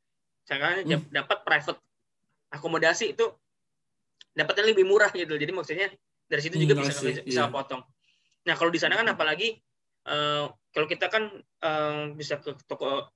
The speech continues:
Speaker 1: kayak apa ya, kayak Chinese market, bahan-bahan
Speaker 2: Hmm.
Speaker 1: makanannya itu kan kita bahan-bahan makanan kita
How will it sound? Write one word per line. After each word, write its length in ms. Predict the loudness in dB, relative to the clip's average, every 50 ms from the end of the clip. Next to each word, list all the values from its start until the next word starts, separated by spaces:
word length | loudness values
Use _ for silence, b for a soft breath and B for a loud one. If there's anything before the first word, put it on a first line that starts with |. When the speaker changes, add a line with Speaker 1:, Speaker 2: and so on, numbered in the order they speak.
| _ _
Speaker 1:
kayak 220 | 0 2 2 2
apa 80 | 2 2 2
ya, 80 | 2 2 2
kayak 240 | 0 -2 -2 -4 -8 -14 _ _ _ _ _ -4
Chinese 320 | -2 -2 0 -2 -2 0
market, 400 | 0 0 0 2 0 0 0 -2 -8 _ _ _ _ _ _ _ _ _ _ _ -8
bahan-bahan 320 | -6 -2 0 2 4 2
Speaker 2:
Hmm. 120 | 2 0 -2
Speaker 1:
makanannya 360 | -4 -2 0 0 0 2 0 -2
itu 80 | -2 -2
kan 160 | -4 -4 -4
kita 160 | -4 -4 -2
bahan-bahan 400 | -2 -4 -2 -2 -2 0 0 0
makanan 320 | -2 0 0 0 0 0 0
kita 240 | 0 -2 -2 -2